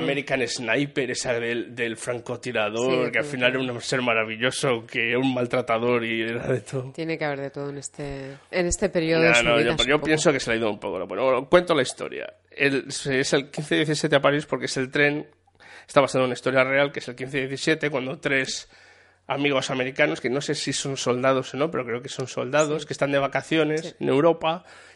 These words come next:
Speaker 1: y van en el tren, y se dan cuenta que hay un terrorista, y es de cómo le paran.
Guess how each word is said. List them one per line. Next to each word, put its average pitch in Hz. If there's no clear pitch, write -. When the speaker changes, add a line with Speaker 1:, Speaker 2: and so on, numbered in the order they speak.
Speaker 1:
y -
van 135
en 143
el 143
tren, 170
y -
se 147
dan 131
cuenta 143
que 139
hay 135
un 143
terrorista, 147
y 139
es 123
de 131
cómo 139
le 127
paran. 131